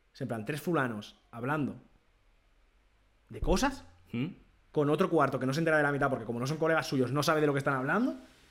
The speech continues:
Speaker 2: Sí.
Speaker 1: Una hora y media.
Speaker 2: Ya, ya, ya, sí, son un espectáculo. Yo, son... Pero eso es porque el modelo Twitch es así, es ver basura,
Speaker 1: Pero,
Speaker 2: eh,
Speaker 1: pero me quedé flipando, en plan. Pero te lo juro que estaba en plan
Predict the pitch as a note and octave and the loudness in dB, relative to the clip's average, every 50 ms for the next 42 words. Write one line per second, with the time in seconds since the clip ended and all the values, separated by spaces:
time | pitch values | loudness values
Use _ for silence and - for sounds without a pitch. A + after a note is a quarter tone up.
0 | - - - - - - - - - - - - - - - - - - - - | -20 -20 -20 -20 -20 -20 -20 -20 -20 -20 -20 -20 -20 -20 -20 -20 -20 -20 -12 -10
1 | A#2+ A2 G#2+ G#2 - - - - - - _ _ - D3+ E3+ F3 D#3 D#3 D3 C3+ | -8 -8 -8 -10 -12 -18 -20 -20 -20 -20 _ _ -2 2 4 4 4 4 4 2
2 | A#2+ G#2+ G#2+ G#2+ G#2+ - - - _ _ _ - - - _ _ - - A#2+ A2 | 0 -2 -4 -8 -10 -12 -18 -20 _ _ _ -20 -20 -20 _ _ -4 -2 0 0
3 | G#2+ G2+ G#2 G#2+ G#2 - - G2 G2 A2 B2 B2+ A#2 A2 - - F#2+ - - B2 | 0 0 -2 -4 -4 -6 -6 -6 -4 -2 -2 -2 -2 -4 -6 -10 -10 -6 -6 -6
4 | B2 - A#2 G#2 G2+ F#2+ G2 G#2+ A2+ - - - - C#3+ D3 D3 C#3 C#3+ - - | -6 -4 -6 -6 -6 -4 -6 -6 -6 -6 -6 -6 -4 -2 -2 -2 -4 -6 -10 -18
5 | - - - - - - - - C3+ C3 D3 F#3 F3+ - D3+ C3 A2 - A#2 A2+ | -20 -18 -18 -18 -18 -10 -6 -4 -4 -2 -2 -2 -2 -2 -2 -2 -2 -2 -2 -2
6 | G#2+ A2+ A2+ B2 C3+ C#3 B2 - A#2 B2 C3+ C3 - D3 C3 B2 G2+ - - A#2+ | -2 -2 0 2 2 0 0 0 0 0 0 0 -2 -4 -4 -4 -6 -6 -4 -2
7 | C3 B2+ A2 G2+ G2 F#2 A#2+ A#2+ A2 G2+ F#2+ G#2 F#2+ - A#2 A#2+ B2 B2+ C3 E3 | -2 -2 -2 -4 -4 -4 -4 -4 -4 -6 -6 -6 -6 -4 -4 -2 0 0 -2 -2
8 | - - - - - - _ _ _ - - A#2 A#2 A2 G#2+ G#2 B2 A#2+ A#2+ A#2+ | -4 -10 -18 -20 -20 -20 _ _ _ -12 -8 -4 -2 0 0 2 2 0 0 -2
9 | A2+ - B2+ B2+ B2 A#2+ G#2 A2+ A#2 - E3 E3 D#3+ E3 F3 E3+ C#3 B2+ C3 A2+ | -2 -2 -2 -2 -2 -4 -6 -6 -6 -4 -2 -2 -2 -2 -4 -4 -4 -6 -6 -8
10 | G2+ F#2 - - - - _ _ _ _ _ _ _ _ - - - - C3+ A#2 | -8 -10 -16 -20 -20 -20 _ _ _ _ _ _ _ _ -20 -16 -12 -10 -10 -8
11 | A2 A2 C3 B2+ A2 B2+ D3 E3 F3+ G3 F3 F3 D#3+ D#3 F#3 G3+ F3+ D3+ C3+ C3 | -6 -6 -6 -6 -2 0 2 2 2 2 2 2 2 4 4 4 4 4 2 0
12 | B2+ B2 A2+ A2 G2+ G2 | -2 -2 -6 -10 -10 -14